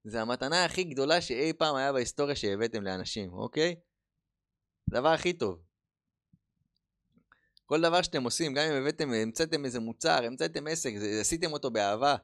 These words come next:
אתם הבאתם אהבה לעולם. כשאתם נולדתם, אתם הבאתם אהבה, הבאתם אושר להורים. האהבה שלכם זה הדבר הכי גדול שאתם יכולים לתת, זה המתנה הכי גדולה שלכם.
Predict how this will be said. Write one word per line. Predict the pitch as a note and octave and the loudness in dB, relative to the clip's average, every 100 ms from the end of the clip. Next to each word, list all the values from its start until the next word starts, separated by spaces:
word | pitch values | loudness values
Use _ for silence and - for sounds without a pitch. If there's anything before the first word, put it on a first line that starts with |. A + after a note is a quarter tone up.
| _ _ _ _ _ - - _ _ - | _ _ _ _ _ -20 -20 _ _ -20
אתם | - G2+ | -12 -4
הבאתם | F#2+ B2+ D#3 C#3 | 0 2 2 2
אהבה | G#2+ G#2 C3 C3 - _ _ _ | 2 2 2 2 -2 _ _ _
לעולם. | - E2+ G#2+ B2+ G#2 - _ - | -4 -2 2 2 0 -6 _ -16
כשאתם | - | -10
נולדתם, | F#2+ G#2 C#3 D3 A2+ | -2 4 4 4 -2
אתם | G2+ G2+ | -4 -2
הבאתם | G#2 B2 D3 C3+ | 0 0 2 2
אהבה, | G#2 G#2 C3 | 0 2 2
הבאתם | A2 C3 B2+ | 2 0 -2
אושר | C#3 D3+ B2+ | -2 -2 0
להורים. | F#2+ F#2+ C3 C3+ F#2+ - _ _ | 2 2 0 -2 -4 -12 _ _
האהבה | G#2 G#2 C#3 | -8 -2 -2
שלכם | D#3 D3+ D3+ | -2 -4 -4
זה | A#2 | -2
הדבר | G#2 A2+ | 0 2
הכי | C3+ - | 0 -2
גדול | D3 C3+ C#3 | -4 -2 -4
שאתם | - G#2+ | -6 -8
יכולים | G2+ A2+ B2 | -6 -6 -6
לתת, | A2 B2+ | -6 -6
זה | G#2+ | -6
המתנה | G#2 G#2 B2+ | -6 -6 -6
הכי | B2+ C#3+ | -6 -6
גדולה | C3+ A2+ A2 | -6 -4 -4
שלכם. | - - | -6 -12